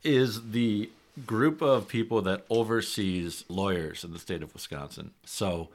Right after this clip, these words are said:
Speaker 2: what he's done is not illegal, but what he's done goes against the ethics rules of being an attorney. So they file charges against Catlin in May nineteen fifty-six.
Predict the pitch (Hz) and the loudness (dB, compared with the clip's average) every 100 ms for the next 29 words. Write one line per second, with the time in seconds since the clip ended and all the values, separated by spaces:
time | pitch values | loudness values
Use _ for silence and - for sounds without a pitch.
0 | - 117 151 185 185 131 104 117 113 113 | -10 0 2 2 2 2 2 2 2 0
1 | 123 - 113 95 104 95 - 98 87 82 | -4 -4 -4 0 0 0 -4 -8 -8 -6
2 | 85 104 131 170 175 208 214 _ 113 110 | 0 0 2 0 -2 -6 -10 _ -2 2
3 | 127 135 113 101 110 107 101 98 - - | 4 4 0 0 0 2 2 -2 -6 0
4 | 104 104 92 98 95 90 - 101 - 92 | 2 4 2 0 -2 -2 -6 -8 -4 -4
5 | - - - 90 87 82 82 82 80 98 | -4 -6 -6 -4 -2 -2 -4 -8 -6 -4
6 | 90 87 104 214 185 107 73 - - - | -2 -2 0 4 6 4 -2 -8 -8 -4
7 | 117 120 151 151 113 101 98 90 90 - | 0 4 2 2 2 4 2 0 -2 -2
8 | 104 87 82 80 82 73 78 78 - - | 0 0 -2 -6 -6 -6 -6 -6 -10 -16
9 | - - - 76 65 67 67 - - 92 | -20 -10 -4 -4 -6 -12 -14 -16 -6 -4
10 | 85 92 92 82 80 - 80 - 71 - | 0 0 0 -2 -4 -6 -10 -8 -10 -10
11 | - - - - - - | -16 -12 -12 -12 -16 -20